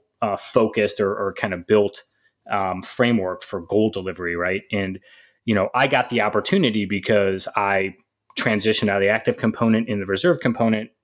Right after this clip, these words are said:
and then got a job in the private sector and was able to kind of take that information, bring it back to the service component.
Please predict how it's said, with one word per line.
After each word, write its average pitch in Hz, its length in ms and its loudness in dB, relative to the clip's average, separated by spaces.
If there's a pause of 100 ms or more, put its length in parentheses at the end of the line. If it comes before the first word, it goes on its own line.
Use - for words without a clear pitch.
(140)
and 104 120 0
then 98 140 2
got 98 220 0
a 92 40 -6
job 104 280 2
in 98 60 -4
the 92 60 -6
private 135 320 0
sector 107 300 -2
and 98 100 -2
was 101 140 -2
able 95 160 0
to 95 60 0
kind 95 180 -6
of 90 160 -12
take 131 240 -2
that 104 180 2
information, 101 520 -2
bring 98 180 0
it 90 140 -6
back 95 380 -2
to 107 100 -6
the 95 80 -4
service 104 320 -2
component. 165 500 -4